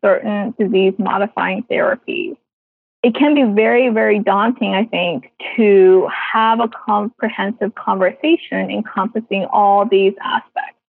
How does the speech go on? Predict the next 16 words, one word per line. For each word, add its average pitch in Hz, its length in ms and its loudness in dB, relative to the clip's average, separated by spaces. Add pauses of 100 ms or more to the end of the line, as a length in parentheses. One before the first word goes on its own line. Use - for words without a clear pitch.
(180)
And 233 180 0
even 254 380 4
more 254 300 4
now 185 340 0
with 208 160 0 (120)
over 208 580 2
fifteen 254 520 0
medications, 226 960 -2
and 220 120 0
I - 100 0
think 196 300 -4 (320)
increasing 226 680 0
number 190 460 2 (100)
every 196 420 0
single 202 320 -2
year. 196 420 -2